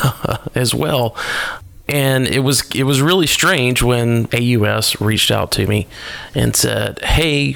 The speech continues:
you know, we're a furniture company. We're interested in, in your podcast. Love what you're doing. Wanna talk about how we can work together." And I thought,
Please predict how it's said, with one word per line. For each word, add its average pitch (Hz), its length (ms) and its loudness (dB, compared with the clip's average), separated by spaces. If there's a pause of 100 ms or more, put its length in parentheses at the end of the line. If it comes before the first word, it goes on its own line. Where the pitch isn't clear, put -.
(160)
you 120 180 2
know, 110 120 -2
we're 110 160 0
a 101 40 -2
furniture 147 400 -2
company. 123 680 -2
We're 104 280 0
interested 104 500 0
in, 101 220 0 (680)
in 127 100 2
your - 140 -2
podcast. 131 680 0
Love 113 220 2
what 110 180 0
you're - 100 0
doing. 123 640 2 (140)
Wanna 110 200 2
talk 110 420 -2
about 104 360 -2
how 104 160 0
we 107 100 2
can 98 200 -2
work 135 180 0
together." 123 540 0
And 110 140 0
I 110 80 -2
thought, 107 400 -4